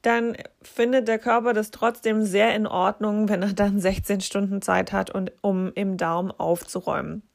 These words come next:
Für mich persönlich, ähm, würde es zum Beispiel nie funktionieren, das Frühstück wegzulassen. Dafür ist es für mich ehrlich gesagt egal, ähm, ob ich dann mittags um vier schon aufhören muss mit Essen, muss, will, kann, darf.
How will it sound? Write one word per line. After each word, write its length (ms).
Für 120
mich 280
persönlich, 600
ähm, 280
würde 180
es 100
zum 160
Beispiel 440
nie 180
funktionieren, 800
das 160
Frühstück 540
wegzulassen. 840
Dafür 380
ist 80
es 120
für 140
mich 240
ehrlich 320
gesagt 380
egal, 480
ähm, 360
ob 220
ich 140
dann 260
mittags 380
um 100
vier 300
schon 180
aufhören 580
muss 240
mit 140
Essen, 720
muss, 400
will, 240
kann, 360
darf. 460